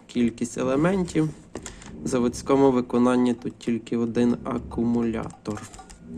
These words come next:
Зараз у нас їх цілих аж три. Ну і скажу вам, що ліхтар досить розумний, він не розряджає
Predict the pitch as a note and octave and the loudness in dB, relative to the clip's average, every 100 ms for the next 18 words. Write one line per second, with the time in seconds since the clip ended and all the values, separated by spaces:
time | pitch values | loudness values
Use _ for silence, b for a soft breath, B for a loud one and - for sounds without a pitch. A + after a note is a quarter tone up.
0 | B D3+ B B - A#2+ A#2 A#2+ A#2+ - | B -12 B B -12 -4 0 2 0 0
1 | B2 A#2 - B2+ A#2+ - - B2 A#2+ A#2+ | 0 0 -2 0 0 0 0 2 4 0
2 | - A2 - - - A2+ A#2 B2 G#2+ - | -2 -6 -6 -8 -6 -2 0 2 0 -4
3 | - C#3+ D3 C#3+ B2+ B2 - - A2+ B2 | -4 0 0 0 0 -2 -4 -4 -2 2
4 | B2 A#2+ A#2+ - B2 A2+ A#2 - A#2+ B2+ | 2 2 -2 -8 -6 -4 -6 -4 -2 -2
5 | - - C#2+ C#2+ B1+ B B B B B | -6 -14 -14 -14 -14 B B B B B
6 | B B B C3+ D3 D#3+ F#3 G3 G3 D#3+ | B B B 4 6 6 4 4 4 4
7 | D3 C3 B2+ C3 C#3+ C#3+ C#3+ C#3 B2+ C3+ | 4 6 4 6 8 10 10 8 6 4
8 | C3+ A#2+ B2+ A#2+ A2 B2 | 4 4 4 4 2 0